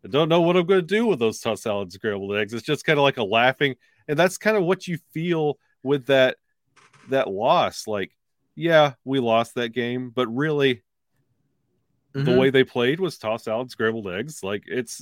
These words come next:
Speaker 1: it's goofy. It's not Avalanche hockey. You laugh it off. You're leaving the building. You're gonna come back, and you're gonna get right back to what you're supposed to do.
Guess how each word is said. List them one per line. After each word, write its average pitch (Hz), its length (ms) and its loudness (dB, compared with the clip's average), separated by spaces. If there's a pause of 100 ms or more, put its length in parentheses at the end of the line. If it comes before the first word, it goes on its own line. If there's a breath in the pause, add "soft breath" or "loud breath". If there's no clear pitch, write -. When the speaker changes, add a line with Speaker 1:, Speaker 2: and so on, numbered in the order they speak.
(120)
Speaker 1:
it's 113 160 -10
goofy. 110 560 -8
It's - 260 -10 (240)
not 95 380 -4
Avalanche 101 440 -6
hockey. 110 520 -4 (240)
You 110 160 -4
laugh 123 240 0
it 120 100 -4
off. 98 260 -2 (480)
You're 107 140 -6
leaving 127 280 -4
the 139 60 -6
building. 92 440 -8 (160)
You're 95 100 -10
gonna 110 140 -4
come 131 240 -6
back, 92 300 -4 (120)
and 92 100 -10
you're 85 100 -10
gonna 87 120 -10
get 82 160 -10 (160)
right 104 220 -4
back 104 180 -2
to 104 80 -10
what 87 160 -8
you're 92 80 -14
supposed - 300 -12
to - 80 -18
do. - 80 -18